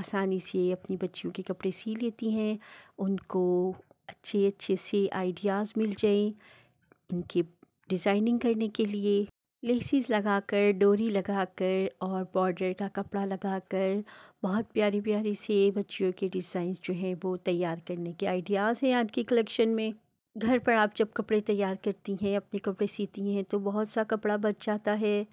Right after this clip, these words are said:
तो वो कपड़ा भी डिज़ाइनिंग के काम आ जाता है। यानी बचे हुए कपड़े से भी आप बहुत प्यारी डिज़ाइनिंग कर सकती हैं। बस आपके पास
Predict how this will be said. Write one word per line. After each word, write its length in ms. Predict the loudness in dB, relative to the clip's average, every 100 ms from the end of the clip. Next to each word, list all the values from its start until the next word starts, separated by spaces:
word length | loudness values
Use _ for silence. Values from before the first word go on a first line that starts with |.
| -18 -20 -20 _ _ -2
तो 100 | 2 2 4
वो 120 | 2
कपड़ा 380 | 2 -2 2 2
भी 320 | 2 -2 -2 0
डिज़ाइनिंग 560 | -2 -2 -4 -4 -4
के 120 | -2 -2
काम 300 | -2 -2 0
आ 80 | 0
जाता 320 | -2 -2 -2
है। 260 | 0 -2 -4 _ _ _ _ _ -6
यानी 680 | -2 0 2 2 2 0 -4 -8 -2
बचे 260 | -2 2
हुए 200 | 2 4 2
कपड़े 420 | 0 0 0 0
से 200 | 0 2 2 2 0 -4
भी 480 | -10 -4 -2 -2 -4 -4
आप 220 | -4 -4 -4
बहुत 280 | -2 -2 -4
प्यारी 280 | -6 -4 -6
डिज़ाइनिंग 500 | -8 -6 -4 -4 -2
कर 120 | -4
सकती 420 | -4 -6 -4 -2 0
हैं। 240 | 0 -2
बस 200 | -4 -4
आपके 220 | -4 -4
पास 360 | -2 0 0 -4